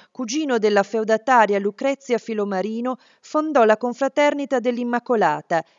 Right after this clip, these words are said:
e il vescovo del tempo, Girolamo De Franchis, l'autorizzò e la benedisse. La confraternita, sin dal suo inizio, aiutò i poveri, combatté l'usura,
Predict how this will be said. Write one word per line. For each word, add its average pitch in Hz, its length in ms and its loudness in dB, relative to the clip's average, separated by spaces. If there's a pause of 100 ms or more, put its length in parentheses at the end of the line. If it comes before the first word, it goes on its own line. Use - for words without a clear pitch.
e 233 120 -2
il 240 100 -4
vescovo 240 460 -4
del 208 260 -4
tempo, 165 480 -4
Girolamo 202 580 0
De 175 120 -8
Franchis, 170 760 -8
l'autorizzò 220 760 -2
e 233 80 -4
la 233 100 0
benedisse. 190 680 -8 (480)
La 196 100 -4
confraternita, 185 920 0
sin 269 240 -10
dal 254 160 0
suo - 160 -10
inizio, 269 400 -8
aiutò 269 260 -2
i 254 80 0
poveri, 165 500 -2 (240)
combatté 220 480 0
l'usura, 202 640 -4